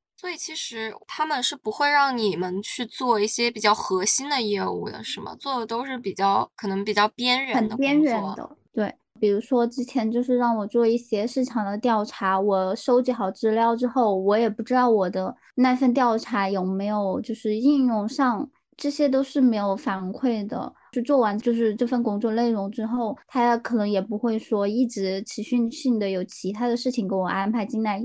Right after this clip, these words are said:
Speaker 2: 因为可能我的那个主管他自己也没有什么事情。他们就是整天开会，有的甚至就是工作结束之后，他们会把会议安排在八、九点或者十点。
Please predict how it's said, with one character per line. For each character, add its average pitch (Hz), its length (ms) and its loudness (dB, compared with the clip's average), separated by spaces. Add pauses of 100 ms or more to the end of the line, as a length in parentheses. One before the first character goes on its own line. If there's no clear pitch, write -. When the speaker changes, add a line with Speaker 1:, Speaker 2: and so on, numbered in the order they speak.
(180)
Speaker 2:
因 285 80 2
为 320 80 4
可 254 160 0
能 202 220 2
我 208 120 4
的 202 120 -2
那 240 160 -2
个 262 100 2
主 196 160 -4
管 208 160 0
他 233 80 -2
自 247 200 -6
己 269 100 4
也 190 100 2
没 190 100 -4
有 190 120 -4
什 214 120 -6
么 - 140 -4
事 208 240 -6
情。 - 240 -10 (540)
他 - 100 0
们 254 160 8
就 269 180 2
是 240 680 2
整 196 220 0
天 226 220 2
开 233 280 0
会， 233 260 0 (160)
有 214 240 4
的 190 160 0
甚 240 240 2
至 233 480 0
就 233 100 -4
是 233 160 -2
工 202 240 0
作 226 200 2
结 208 240 -4
束 233 180 -4
之 226 180 -4
后， 247 300 0
他 220 100 -8
们 220 160 2
会 254 140 2
把 208 180 0
会 240 240 2
议 226 60 0
安 220 240 0
排 220 220 -2
在 214 480 -2
八、 208 180 -4
九 208 180 0
点 208 200 -2
或 220 120 -4
者 208 140 -2
十 - 320 -10
点。 208 300 -4